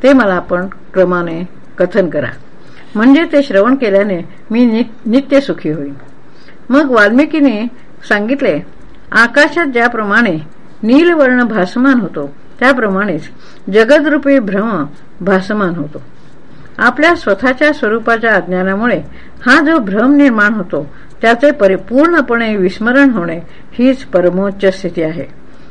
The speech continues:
कारण दृश्य वस्तुजाताच्या अत्यंत अभावाचा बोध झाल्याशिवाय हे विस्मरण होत नसते. त्यासाठी स्वप्रयत्नाने आत्मज्ञानाची अवस्था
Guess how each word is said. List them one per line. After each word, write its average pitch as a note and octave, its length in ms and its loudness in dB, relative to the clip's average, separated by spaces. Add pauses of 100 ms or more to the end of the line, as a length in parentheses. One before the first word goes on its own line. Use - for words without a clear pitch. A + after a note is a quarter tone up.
(120)
कारण A3 340 2 (440)
दृश्य D#4 460 2
वस्तुजाताच्या B3+ 920 2
अत्यंत A3 420 -2
अभावाचा F#3+ 680 2
बोध F#3+ 300 0
झाल्याशिवाय F3 600 0 (360)
हे B3 120 6
विस्मरण F#3 520 0
होत G3+ 240 -2
नसते. D#3 340 -8 (840)
त्यासाठी A3+ 520 0 (440)
स्वप्रयत्नाने C#4 880 4
आत्मज्ञानाची A3 920 0
अवस्था F3+ 400 2